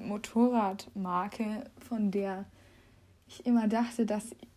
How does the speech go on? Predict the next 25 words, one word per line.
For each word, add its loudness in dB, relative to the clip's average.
ihr 4
Name 2
so 0
ein 0
bisschen -4
abgeleitet -4
ist. -2
Und 2
jetzt -4
ist -6
es -6
plötzlich -6
sein -2
kompletter 0
Name. -2
Hm, -10
ich -14
weiß -2
auch -2
nicht, 2
ob -2
der 2
so 2
gut 2
ist, -2